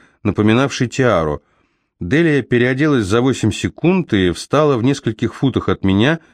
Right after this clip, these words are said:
когда заиграли вступления. Чуть позже, когда свет начал мигать и громыхнул гром,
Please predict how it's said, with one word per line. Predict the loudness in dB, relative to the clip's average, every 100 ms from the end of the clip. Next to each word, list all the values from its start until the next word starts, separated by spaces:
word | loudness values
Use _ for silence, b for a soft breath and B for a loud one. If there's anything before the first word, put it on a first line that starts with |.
| b b b
когда | -2 0 2 0
заиграли | 2 0 2 2 0
вступления. | -4 -4 -2 0 2 0 -2 -6 -12 _ _ _ _ _ -4
Чуть | -2 -2 -4 -20 _ -2
позже, | 0 0 -2 -2 -4 _ _ _ _ _
когда | -2 0 2 2 2 -2 -8
свет | -4 0 0 0 -2
начал | 0 0 0 0
мигать | 0 0 0 0 -2
и |
громыхнул | -2 0 0 0 0 0
гром, | 0 0 2 -2